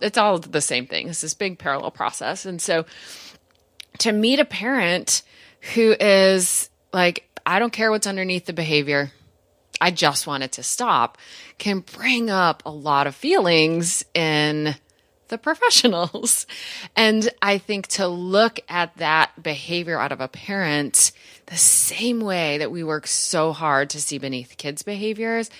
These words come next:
is just crucial for, um, working successfully with these families. So I just really wanted professionals to hear that piece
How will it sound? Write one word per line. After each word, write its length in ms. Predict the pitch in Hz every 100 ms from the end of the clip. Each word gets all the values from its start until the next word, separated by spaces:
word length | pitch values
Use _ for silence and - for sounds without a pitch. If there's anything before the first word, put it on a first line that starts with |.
| - - _
is 220 | 170 160 -
just 440 | 156 135 - - - _ _
crucial 1120 | - - - 180 180 180 - 156 90 92 170 - _ - - _
for, 920 | - - 185 165 147 127 127 120 123 - _ _ _ _ -
um, 340 | 135 127 135
working 400 | 170 294 233 175
successfully 720 | - 165 202 - 202 175 156
with 200 | 147 151
these 240 | 139 147 -
families. 440 | 180 180 143 143
So 100 | -
I 80 | 156
just 240 | 156 170 165 -
really 380 | 247 269 247 214
wanted 400 | 185 180 170 156
professionals 800 | - 151 151 139 - 147 143
to 100 | -
hear 460 | 135 143 139 135 131 - - - - - -
that 440 | - 147 135 156 - -
piece 600 | - 247 302 359 - -